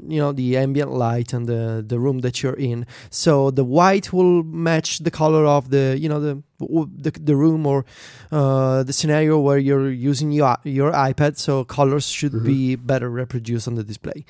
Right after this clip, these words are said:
Speaker 1: Uh, those are the two features that are,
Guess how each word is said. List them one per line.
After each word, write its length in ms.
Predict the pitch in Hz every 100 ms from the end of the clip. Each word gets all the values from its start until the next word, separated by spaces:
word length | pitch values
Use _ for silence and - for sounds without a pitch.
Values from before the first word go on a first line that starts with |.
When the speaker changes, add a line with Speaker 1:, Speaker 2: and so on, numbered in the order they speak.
| - - -
Speaker 1:
Uh, 460 | - 131 123 123 131
those 340 | 147 131 220 277
are 100 | 254
the 160 | 196
two 580 | - - 185 190 185 160 - - - - _ _
features 680 | - - 226 - 202 196 -
that 140 | 147
are, 200 | 139 135